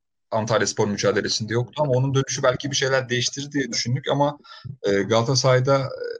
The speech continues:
savunma anlamında özellikle Konyaspor maçında o half space dediğimiz bekle stoper arasında atılan boşluklarda çok fazla pozisyon yakalandı. E, yani burada Fatih Hoca'nın bir maçlık cezası kaldı. O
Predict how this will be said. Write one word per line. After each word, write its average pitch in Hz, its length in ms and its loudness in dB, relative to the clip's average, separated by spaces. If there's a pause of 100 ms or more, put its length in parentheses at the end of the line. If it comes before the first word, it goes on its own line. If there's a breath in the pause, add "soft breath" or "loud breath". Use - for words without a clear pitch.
(280)
savunma 135 480 2
anlamında 131 400 2
özellikle 123 340 0
Konyaspor 123 440 -2
maçında 123 600 -2 (260)
o 117 180 0
half 135 160 4
space 127 480 2
dediğimiz 113 320 0
bekle 120 580 2
stoper 123 360 0
arasında 113 280 0
atılan 110 320 -2
boşluklarda 117 480 -4
çok - 200 -8
fazla 117 220 -2
pozisyon 104 320 -4
yakalandı. 113 500 -6 (760 loud breath)
E, - 40 -8 (680)
yani 135 180 2
burada 160 300 2
Fatih 151 340 4
Hoca'nın 156 220 0
bir 165 60 -2
maçlık 143 320 0
cezası 113 400 2
kaldı. 113 240 -2
O 127 240 -2